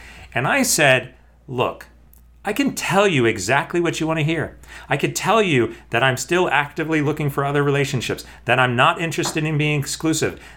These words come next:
that I'm open-minded about whatever. But that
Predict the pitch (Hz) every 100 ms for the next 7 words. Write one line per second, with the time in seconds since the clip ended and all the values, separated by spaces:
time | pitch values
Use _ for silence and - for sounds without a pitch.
0 | - 127 131 135 131 120 - - 170 170
1 | 160 156 156 156 139 120 127 131 131 107
2 | 120 143 165 120 92 - - - - -
3 | - 151 - - 165 151 135 -